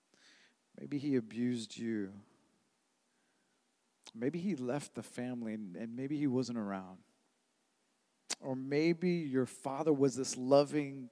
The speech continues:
caring, generous man. Maybe he was this man who sacrificed for the family. Maybe he was a man who served his wife. Maybe, maybe you're like us. Maybe you have these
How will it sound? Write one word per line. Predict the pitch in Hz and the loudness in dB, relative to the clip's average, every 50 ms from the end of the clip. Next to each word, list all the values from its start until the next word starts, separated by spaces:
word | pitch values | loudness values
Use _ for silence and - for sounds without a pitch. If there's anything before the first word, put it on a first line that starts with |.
| _ _ - | _ _ -8
caring, | - - 156 147 143 143 143 139 139 135 131 131 127 123 113 110 110 | -4 0 0 2 2 2 2 0 0 0 -2 -4 -6 -8 -10 -10 -10
generous | - - 139 131 131 135 135 127 127 127 120 117 - - - - - _ _ - - - - - - - _ _ _ _ _ _ _ - - | -6 -4 -2 -2 -2 -2 -4 -4 -2 -2 -4 -4 -6 -10 -10 -12 -14 _ _ -20 -20 -20 -20 -20 -20 -20 _ _ _ _ _ _ _ -16 -10
man. | 123 127 127 131 131 127 120 117 113 113 110 113 - - | -6 -4 -2 -2 -2 -2 -2 -4 -6 -8 -12 -14 -14 -8
Maybe | - 135 151 160 | -6 -2 4 6
he | 165 | 8
was | 160 147 135 | 8 8 8
this | 147 135 - | 6 2 0
man | 151 147 147 147 135 | 0 0 0 0 2
who | 135 135 | 2 0
sacrificed | - - - 143 131 127 - - 117 - - 131 123 120 120 113 - - - | 2 4 4 4 4 4 2 -2 -2 2 4 4 6 6 4 0 -2 -6 -6
for | - - 135 | -6 -6 -4
the | 123 123 | -4 -4
family. | - - - 127 127 127 123 127 127 | -4 -6 -4 -4 -2 -2 -2 -2 0
Maybe | 127 135 143 151 151 165 170 147 - - - - | 2 4 4 4 4 2 0 -2 -2 -6 -16 -2
he | - - 170 | 4 8 8
was | 160 143 127 | 8 8 8
a | 139 | 6
man | 127 131 143 147 151 151 151 | 2 2 2 4 4 4 2
who | 147 - 151 147 | 0 -2 -2 0
served | - - - - - 160 160 160 170 170 151 139 | 0 2 2 2 4 4 4 4 4 2 0 -4
his | - 143 131 110 113 | -4 -4 -4 -4 -6
wife. | 110 107 110 117 120 131 135 131 123 113 - - - - - - - _ _ _ _ _ _ _ _ _ _ _ _ _ _ _ _ _ _ _ _ _ _ _ _ _ _ _ _ _ _ _ _ _ _ _ _ _ _ _ _ _ _ _ _ _ - - - _ - | -8 -6 -4 -2 -2 -2 -2 -4 -6 -8 -12 -14 -16 -16 -18 -20 -20 _ _ _ _ _ _ _ _ _ _ _ _ _ _ _ _ _ _ _ _ _ _ _ _ _ _ _ _ _ _ _ _ _ _ _ _ _ _ _ _ _ _ _ _ _ -20 -20 -20 _ 0
Maybe, | - 143 175 185 220 214 185 165 | 4 6 6 8 8 8 8 8
maybe | - 165 180 185 214 208 | 6 6 6 6 8 6
you're | 185 185 180 | 6 8 8
like | 175 180 175 170 165 - | 8 6 4 4 2 -2
us. | 196 - 123 - | -4 -4 -4 -2
Maybe | 143 139 139 139 156 | 0 2 2 2 2
you | 160 147 151 147 | 2 4 4 4
have | 139 131 135 139 143 143 139 135 | 6 6 4 4 4 4 4 2
these | 127 131 131 127 127 117 - - - - | 0 0 0 0 -2 -2 -4 -6 -8 -12